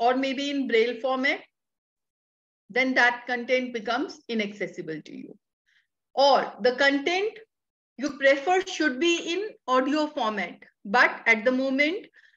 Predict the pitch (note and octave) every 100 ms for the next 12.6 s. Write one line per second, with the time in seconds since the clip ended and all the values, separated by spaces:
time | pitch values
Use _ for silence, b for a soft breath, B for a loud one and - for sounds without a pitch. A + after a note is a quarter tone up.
0 | b _ _ E4+ F4+ F4+ D#4 D4 D4+ E4
1 | D#4+ E4+ - D4 C4+ D4+ D#4+ D4 C4 C#4+
2 | B3+ B3+ C4+ B3+ C4 C#4+ D4 C#4+ C#4+ C#4
3 | C#4+ D4+ C#4 A#3+ G#3+ B3 B3 B3 F#3+ F3
4 | - - B3+ C4+ C4+ C#4 C4 C#4 D4 C4
5 | C4+ C#4 F#4+ - _ _ C#4 D4+ C#4 -
6 | A3+ A3 G#3 A3 G#3 G3 E3+ F#3 - -
7 | - - - _ _ _ _ _ _ _
8 | - F4 F#4+ - - B3 D#4 D#4+ C#4 C4
9 | E4+ E4+ F#4+ G4+ G#4+ F4 B3+ B3+ D4+ F4
10 | E4+ D4+ C4+ C4+ D4 C#4+ D4+ C#4+ C4 A3
11 | C4 B3+ A3 A3+ A#3 A3+ A#3 G4+ B B
12 | B - B3+ B3+ F4